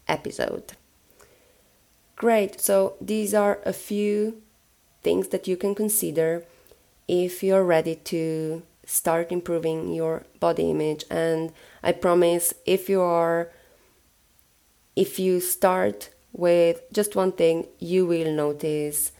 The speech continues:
a difference. Um, I hope this was helpful, and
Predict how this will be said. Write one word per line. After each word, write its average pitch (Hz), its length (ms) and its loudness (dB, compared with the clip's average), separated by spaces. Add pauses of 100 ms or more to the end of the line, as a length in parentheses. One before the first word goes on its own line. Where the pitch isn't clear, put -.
(580)
a 156 60 2
difference. - 640 -4 (400)
Um, 180 640 -2 (160)
I 202 60 0
hope 202 160 -2
this 214 180 -4
was 233 140 -4
helpful, 190 720 -4
and 180 540 -6